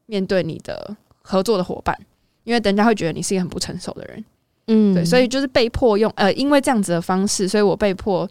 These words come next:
Speaker 1: 的去成长我的，呃，处理事情的态度。
Speaker 2: 嗯，他的M B T I是企业家，也有可能他大学或者是刚出社会的时候不是，这其实很难说。因为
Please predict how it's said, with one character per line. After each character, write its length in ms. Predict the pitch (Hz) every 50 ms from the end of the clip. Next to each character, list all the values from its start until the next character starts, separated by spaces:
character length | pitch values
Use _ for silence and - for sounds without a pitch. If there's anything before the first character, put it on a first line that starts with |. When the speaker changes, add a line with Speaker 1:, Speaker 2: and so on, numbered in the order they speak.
| _ _ _
Speaker 1:
的 220 | - 170 127 -
去 360 | 175 - - 214 190 180 170 -
成 260 | - - - 165 180
长 200 | 185 175 110 -
我 80 | 50 50
的， 140 | - - - -
呃， 120 | 170 147
处 220 | 170 - - 208 226
理 160 | 233 196 180
事 220 | - - - 202
情 180 | 190 - 143 139
的 80 | 139
态 220 | - - - 123 113
度。 160 | - - -
Speaker 2:
嗯， 320 | - 196 196 180 170 160 165 -
他 120 | 220 247
的 160 | 240 226 202 190
M 120 | - 190
B 140 | 196 214 214
T 100 | - -
I 100 | 214 190
是 80 | 196 220
企 200 | 208 - - 233
业 100 | 202 190
家， 160 | 185 180 170
也 80 | 196 233
有 100 | 254 240
可 200 | - 208 185 170
能 160 | 165 160 165
他 260 | 180 185 190 190 196 - _ -
大 240 | - 233 185 165 175
学 240 | 175 - 180 156
或 160 | 165 202 208 196
者 40 |
是 120 | 208 214 214
刚 180 | - 190 196
出 180 | 196 - - 202
社 140 | 196 - 190
会 80 | 180
的 80 | 170 156
时 80 | 156 156
候 60 | 151
不 180 | - - -
是， 240 | - - - - -
这 160 | 113 - 262
其 140 | - - 180
实 80 | 175 165
很 100 | 160 151
难 240 | 147 139 139 147 160
说。 260 | - - - 147 160
因 80 | 202
为 160 | 247 269 269